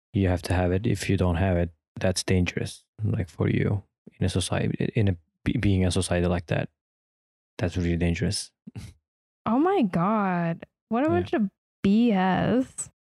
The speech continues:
Speaker 2: You know, I once had this guy tell me he, like, wasn't circumcised. And he told me, like,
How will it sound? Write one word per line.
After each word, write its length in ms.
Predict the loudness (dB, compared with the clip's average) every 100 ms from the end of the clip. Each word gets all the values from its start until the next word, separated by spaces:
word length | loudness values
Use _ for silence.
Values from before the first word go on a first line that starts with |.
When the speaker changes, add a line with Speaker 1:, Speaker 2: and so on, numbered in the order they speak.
| _ _ _
Speaker 2:
You 100 | 0
know, 300 | 0 2 0 -2 -6
I 180 | -4 0
once 260 | 0 0 -2
had 300 | 0 0 0
this 220 | 0 0
guy 260 | -2 -2 0
tell 240 | 0 0
me 420 | 2 2 2 0 -2 -6
he, 200 | 0 2
like, 200 | 2 0
wasn't 300 | 2 2 2
circumcised. 880 | 0 -2 -4 -6 -6 -8 -6 -8 -10 _ _ _ _ -2
And 140 | 0
he 100 | 0
told 280 | -2 0 2
me, 200 | 4 4
like, 320 | 2 2 0